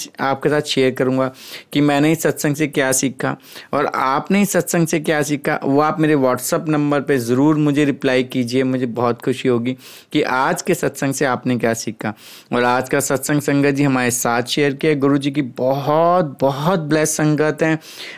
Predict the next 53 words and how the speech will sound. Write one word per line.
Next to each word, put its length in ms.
आगरा 460
से 240
लीना 420
जैन 320
आंटी 320
जी 140
ने, 120
हाँ 180
जी, 160
आगरा 420
से 160
लीना 380
जैन 320
आंटी 320
जी 120
ने 120
हमारे 260
साथ 180
सत्संग 360
अपना 280
share 300
किया। 260
मैं 160
दिल 200
से 140
उनका 200
शुक्राना 520
करता 320
हूँ 100
कि 340
उन्होंने 240
गुरु 320
जी 160
से 140
आज्ञा 280
लेकर 380
गुरु 200
जी 140
के 80
इस 80
प्यारे 340
से 120
चैनल 260
पर 160
अपना 240
सत्संग 360
शेयर 200
किया। 160
चलिए 420
सत्संग 360
स्टार्ट 360
करते 280
हैं। 180